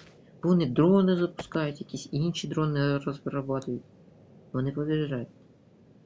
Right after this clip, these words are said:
В Україні все хорошо. І на,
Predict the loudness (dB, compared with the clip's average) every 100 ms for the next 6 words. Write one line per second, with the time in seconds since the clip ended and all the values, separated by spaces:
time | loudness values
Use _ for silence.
0 | -20 -20 _ -20 -20 -20 -20 -20 -12 -8
1 | 4 4 6 4 2 -4 -20 -20 -20 -20
2 | -20 -20 -20 -2 -2 2 0 0 -4 -8
3 | -18 -18 -20 -20 -20 -20 -20 -20 -20 -20
4 | -20 -20 -20 -8 -8 -8 -14 -20 -20 -20
5 | -20 -20 -20 -20 -20 -20 -20 -20 -20 -20
6 | -20 -20 -20 -20 -20 -20 _ _ _ -20
7 | -20 -20 -20 -20 -20 -20 -20 -20 _ _
8 | _ _ -2 4 6 6 8 6 6